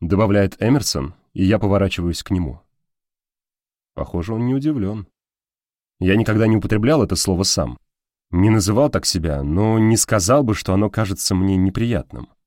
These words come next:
Оно имеет смысл и, наверное, хорошо применимо ко мне. То есть я и впрямь извращенец?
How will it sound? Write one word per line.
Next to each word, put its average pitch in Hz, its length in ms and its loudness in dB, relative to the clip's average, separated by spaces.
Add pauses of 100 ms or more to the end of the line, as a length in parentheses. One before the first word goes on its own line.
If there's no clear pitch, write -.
(680)
Оно 87 260 2
имеет 98 260 2
смысл 104 580 -2 (100)
и, 117 320 -2
наверное, 107 720 2
хорошо 90 520 -4
применимо 110 460 0
ко 76 140 -4
мне. 64 260 -10 (1700)
То 104 160 2
есть - 480 -2
я 98 320 0
и 101 120 2
впрямь 107 340 -2
извращенец? 101 840 -2